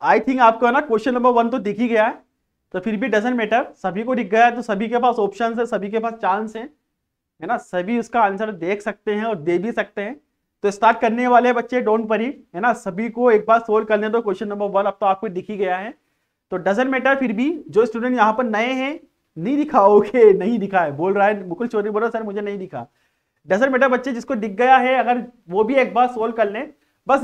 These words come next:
स्टार्ट करने ही वाले हैं ना, don't worry, हम स्टार्ट करने ही वाले हैं, यस। ओके,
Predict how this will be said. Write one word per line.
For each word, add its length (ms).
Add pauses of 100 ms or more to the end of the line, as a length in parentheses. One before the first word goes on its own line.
स्टार्ट 260
करने 220
ही 60
वाले 200
हैं 60
ना, 60
don't 320
worry, 220
हम 160
स्टार्ट 280
करने 220
ही 80
वाले 240
हैं, 180 (1600)
यस। 420 (4000)
ओके, 320